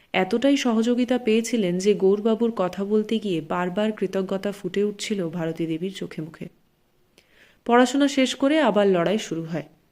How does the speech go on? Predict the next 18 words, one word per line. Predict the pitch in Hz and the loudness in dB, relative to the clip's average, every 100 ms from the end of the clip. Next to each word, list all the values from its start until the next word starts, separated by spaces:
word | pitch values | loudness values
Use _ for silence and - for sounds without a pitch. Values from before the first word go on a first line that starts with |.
| _ - | _ -6
কিছু | 262 - 294 | -4 2 0
একটা | 285 247 | 2 -4
করতে | 226 151 - | -4 -6 -6
হবে। | 160 156 151 - _ 226 | -6 -6 -8 -12 _ 2
জীবনে | 262 269 302 | 4 4 2
কোনো | 330 262 269 | 2 2 2
কাজই | 277 269 285 | 2 2 0
ছোট | - 175 | 0 -4
নয়। | 160 156 151 _ _ | -4 -10 -14 _ _
নিজেদের | 208 208 233 240 233 | -2 2 6 6 4
চাষের | 185 185 233 233 | -2 0 0 0
সবজি | 226 208 190 214 | 2 0 2 -2
নিয়ে | 220 233 | 0 -2
হাটেও | 220 180 180 233 | -2 -2 2 2
বিক্রি | 226 220 226 | 2 0 -2
করেছেন | 226 220 214 240 | 0 -2 -2 -4
একটা | 220 175 170 | -6 -6 -10
সময়। | - 151 147 | -6 -6 -6